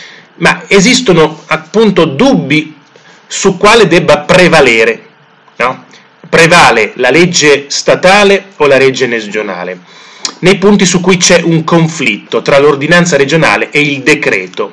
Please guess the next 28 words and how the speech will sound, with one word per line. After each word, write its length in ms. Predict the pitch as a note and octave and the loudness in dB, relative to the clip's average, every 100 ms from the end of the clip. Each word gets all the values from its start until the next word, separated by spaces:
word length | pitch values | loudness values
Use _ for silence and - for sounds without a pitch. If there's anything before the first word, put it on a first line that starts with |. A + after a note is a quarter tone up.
| - - - - - | -14 -20 -20 -20 -20
eh, 440 | - G#2 F#2 - - | -10 -8 -8 -12 -6
ha 100 | C#3 | -4
spiegato 480 | - D#3+ D3 D#3+ C#3 | -2 0 0 0 -2
Fontana, 720 | - C#3+ D3 C3 G#2 G#2 - | 0 -2 0 0 0 -2 -4
aggiungendo 600 | D3 C#3 D#3 D#3 G#3 E3+ | -4 -2 0 2 2 0
che 120 | C#3 | -2
secondo 480 | C3 C3+ - A#3 F3+ | -4 -2 0 2 2
il 120 | C#3 | 0
parere 480 | C#3 C#3+ B2 G#2+ G#2+ | 0 0 2 -2 -2
degli 200 | B2 B2+ | -4 -2
uffici 460 | C3 - A#3 - D3 | -4 -4 -4 -2 -2
legali 640 | C3 A2 F#2 F2 C3+ - - - - | 0 0 -2 -4 -8 -12 -20 -20 -20
deve 400 | - F#3 D#3+ B2 | -2 2 2 0
prevalere 760 | - D#3 D#3+ D#3 E3 G3+ A3 - | -2 0 2 2 2 2 0 -2
l'ordinanza 1040 | C#3+ F#3 F3 E3+ F3 A#2+ G#2+ G#2+ C3 A#2 - | 0 2 0 0 2 0 -2 -4 -4 -4 -2
regionale. 680 | E3+ E3 C#3 G#2 F2 F2+ F#2 - - - | 0 0 -2 -4 -8 -12 -16 -20 -20 -12
Quindi 420 | - E3 D3 C3+ - | -4 -2 -2 -4 -14
Fontana 600 | - D#3+ D#3 F3+ G3+ G3 | -4 -2 2 2 4 2
ha 80 | C#3 | 0
cominciato 500 | D3+ D#3 D3+ F3+ F3 | 0 0 2 2 2
a 80 | C#3 | 2
tutelarsi, 640 | F3+ G3+ E3 D#3 - - | 2 2 4 2 0 -2
perché 240 | C#3+ B2 | -2 0
il 120 | C3+ C3 | 0 2
dubbio 300 | G3+ C#3 C3+ | 2 2 0
che 120 | C3 | 0
è 40 | |
venuto, 520 | A#2+ E3 F3 C3 G#2 | 0 0 0 0 -2